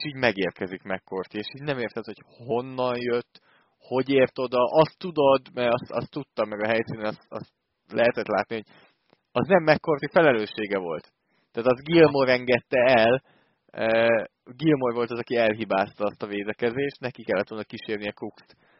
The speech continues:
a célterületre, és McCourty a másik oldalról odaért,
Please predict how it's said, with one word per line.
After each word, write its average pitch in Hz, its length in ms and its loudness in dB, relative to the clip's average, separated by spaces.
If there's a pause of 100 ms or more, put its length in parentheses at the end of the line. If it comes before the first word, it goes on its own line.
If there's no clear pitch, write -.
(140)
a - 60 -18
célterületre, 139 960 0 (640)
és 120 240 -6
McCourty 139 480 -4
a 101 60 -2
másik 123 560 0
oldalról 113 580 -2
odaért, 120 800 0